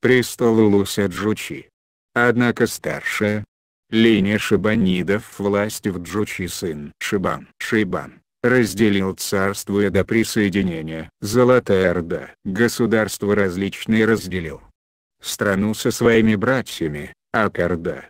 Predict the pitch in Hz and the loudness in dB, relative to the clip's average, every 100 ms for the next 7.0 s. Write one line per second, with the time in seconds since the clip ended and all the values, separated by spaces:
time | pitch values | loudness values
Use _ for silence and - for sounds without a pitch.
0 | - 120 110 113 120 - - - 107 101 | -4 0 2 2 0 -2 -10 0 2 2
1 | - - 98 - - - - _ - 131 | -2 -12 -12 -14 -12 -14 -14 _ -2 2
2 | 120 101 95 95 - - 107 101 - 73 | 2 2 -2 -2 -4 -2 0 0 -4 -12
3 | 71 - - 69 71 _ - 101 127 139 | -12 -14 -12 -14 -14 _ -14 0 4 4
4 | - 120 107 - 104 98 - 71 - - | 2 -2 -2 0 0 0 -6 -12 -12 -14
5 | 73 71 - _ _ - 110 101 110 - | -12 -14 -16 _ _ -4 -2 0 -2 -4
6 | - 104 98 - 76 - - 78 - | 0 0 0 -6 -12 -12 -14 -12 -14